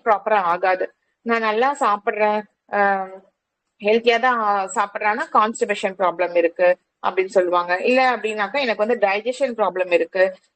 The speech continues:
அ, சரியா டைஜஷன் ஆக மாட்டேங்குது, இல்ல ப்ராப்பர் டைமுக்கு எனக்கு டைஜஷன் ஆக மாட்டேங்குது, என்னால சா-, சரியா சாப்பிட முடியல", அந்த மாதிரி ஏதோ ஒரு ரீசன் சொல்லுவாங்க. அப்ப அவங்களுக்கு வந்து டைஜஷன் ப்ராப்ளம் இருக்குங்கிற அர்த்தம். So, அவங்களுக்கு வந்து ஸ்மால் இன்டெஸ்டைன் இல்லைனாக்கா ஸ்டொமக்ல வந்து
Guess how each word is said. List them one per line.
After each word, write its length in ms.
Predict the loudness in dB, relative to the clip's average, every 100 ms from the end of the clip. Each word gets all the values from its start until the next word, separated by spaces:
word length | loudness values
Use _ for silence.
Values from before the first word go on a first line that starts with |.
| _ 0
அ, 200 | 2 2
சரியா 320 | 2 0 2
டைஜஷன் 460 | 2 0 -2 -6 -2
ஆக 260 | -2 -2
மாட்டேங்குது, 420 | -8 -10 -12 -4
இல்ல 140 | 0 2
ப்ராப்பர் 420 | 2 0 0 -4
டைமுக்கு 240 | -2 -2 -2
எனக்கு 300 | -2 -2 -2
டைஜஷன் 320 | -4 -6 -2
ஆக 240 | -2 -2
மாட்டேங்குது, 400 | -4 -6 -4 -2
என்னால 160 | 2 2
சா-, 300 | 2 0 -2
சரியா 240 | -4 -6
சாப்பிட 420 | -2 0 0 -2 -4
முடியல", 400 | -2 0 0 -2 -6 _
அந்த 180 | -4 2
மாதிரி 140 | 4
ஏதோ 180 | 4 4
ஒரு 220 | 2 0
ரீசன் 180 | -4 -6
சொல்லுவாங்க. 400 | -2 0 0 0
அப்ப 160 | 2 2
அவங்களுக்கு 320 | 2 0 0
வந்து 320 | -2 0 -2 -2 -20 _ 0
டைஜஷன் 560 | 0 0 -2 -4 -4 -2
ப்ராப்ளம் 360 | 0 0 -2
இருக்குங்கிற 540 | -2 -2 -2 -2 -2 -6
அர்த்தம். 300 | -6 -8 -12
So, 160 | -2 0
அவங்களுக்கு 340 | 0 -2 -2
வந்து 100 | -4
ஸ்மால் 360 | -2 0 2 0
இன்டெஸ்டைன் 640 | -2 -2 -2 -2 -2 -2
இல்லைனாக்கா 380 | -4 -2 -2 -4 -8 _ _ _ _
ஸ்டொமக்ல 380 | 0 0 0 0
வந்து 280 | 0 2